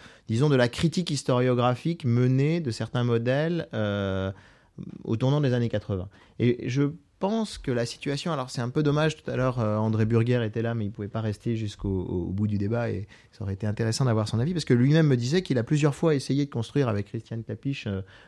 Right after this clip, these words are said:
un, un numéro, euh, des annales autour de la thématique du genre, et que, ou de la thématique des femmes, et que, euh, ça n'avait jamais vraiment abouti. Mais je pense que ce, le fait que ça n'ait pas abouti s-, montre aussi que,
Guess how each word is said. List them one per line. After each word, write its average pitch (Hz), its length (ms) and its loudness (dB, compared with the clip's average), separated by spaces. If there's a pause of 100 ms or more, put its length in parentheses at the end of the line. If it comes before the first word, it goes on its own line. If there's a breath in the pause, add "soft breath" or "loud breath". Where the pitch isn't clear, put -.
un, 92 160 -4
un 101 100 0
numéro, 110 640 2
euh, 95 120 -2
des 95 220 -4
annales 110 340 0
autour 113 400 0
de 107 100 0
la 90 400 -2 (120)
thématique 95 380 -6
du 107 100 0
genre, 120 260 0
et 107 60 -2
que, 107 120 -4 (640 loud breath)
ou 147 120 4
de 127 80 8
la 110 120 2
thématique 113 360 0
des 110 100 2
femmes, 120 300 0
et 104 80 -2
que, 98 540 -2
euh, 98 200 0
ça 107 140 0
n'avait 104 320 2
jamais 123 240 2
vraiment 117 280 2
abouti. 120 500 -2 (320 loud breath)
Mais 127 80 2
je 151 60 -4
pense 226 160 -2
que 165 100 -2
ce, - 100 -4
le 135 120 0
fait 180 180 -4
que - 80 -10
ça 151 60 -2
n'ait 135 100 -2
pas 135 100 0
abouti 135 360 -2
s-, - 180 -8 (560)
montre 156 360 0
aussi 175 320 0
que, 139 240 6